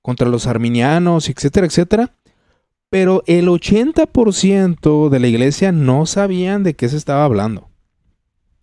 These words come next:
Lo que sabían eran los jóvenes, los que andaban en redes sociales.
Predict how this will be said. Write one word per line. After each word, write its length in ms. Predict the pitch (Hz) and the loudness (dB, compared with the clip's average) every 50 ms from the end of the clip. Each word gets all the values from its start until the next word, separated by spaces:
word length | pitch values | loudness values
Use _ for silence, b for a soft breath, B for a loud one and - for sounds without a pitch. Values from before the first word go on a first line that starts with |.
| _ _ _ - | _ _ _ -4
Lo 200 | 127 131 131 123 | 0 0 0 2
que 120 | - 147 139 | 2 0 2
sabían 300 | 131 139 123 131 147 170 | 2 2 2 2 2 2
eran 140 | 190 208 208 | 0 0 0
los 140 | 190 147 - | 0 -2 -2
jóvenes, 580 | - 113 127 147 160 131 104 92 - - - _ _ _ _ _ _ - | -2 0 0 2 0 0 -2 -6 -10 -12 -18 _ _ _ _ _ _ -12
los 140 | 113 113 - | -8 -4 -4
que 60 | 135 | -2
andaban 280 | 120 117 139 180 190 | 0 2 2 2 2
en 100 | 180 160 | 0 0
redes 220 | 151 147 156 165 160 | 0 0 0 0 -2
sociales. 720 | - 139 - 123 110 113 120 120 110 95 87 - - | -4 -8 -6 -4 -2 0 0 0 -2 -4 -8 -12 -18